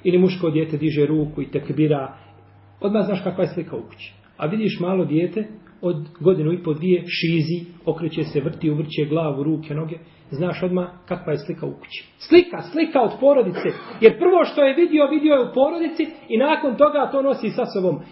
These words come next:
Braćo, to je kao klesanje u kamen. Kao kamen kada uklešeš.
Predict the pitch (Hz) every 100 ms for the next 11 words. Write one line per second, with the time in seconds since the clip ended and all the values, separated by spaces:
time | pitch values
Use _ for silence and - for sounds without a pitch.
0 | - 170 262 - 190 226 190 - 254 190
1 | - 220 - 214 185 156 147 220 175 -
2 | - _ _ _ _ _ _ - 277 -
3 | 269 233 180 165 147 151 160 - - -
4 | -